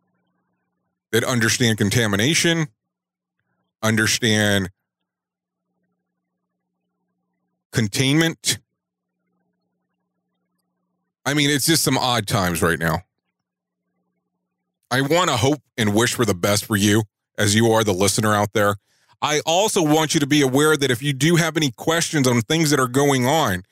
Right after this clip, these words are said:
and that we can assist with, Doctor Todd Conklin has a reference to please email him some questions. Our station is always available via safety F M dot com, safety F M dot live, of course. And you can send an email there.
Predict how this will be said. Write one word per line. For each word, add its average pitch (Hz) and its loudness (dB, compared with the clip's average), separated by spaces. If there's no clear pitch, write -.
and 120 0
that 131 0
we 151 2
can 151 -2
assist 151 -2
with, 95 0
Doctor 135 -2
Todd 139 0
Conklin 143 0
has 120 0
a 113 -4
reference 123 0
to 120 2
please 139 0
email 139 2
him 139 -2
some 135 0
questions. 131 0
Our 135 0
station 139 0
is 107 0
always 127 2
available 120 2
via 113 2
safety 120 0
F 107 -2
M 117 -2
dot 110 -2
com, 123 -4
safety 135 0
F 113 0
M 120 0
dot 110 0
live, 113 0
of 104 -6
course. 113 0
And 117 2
you 151 2
can 170 -4
send 151 0
an 127 -4
email 135 2
there. 131 0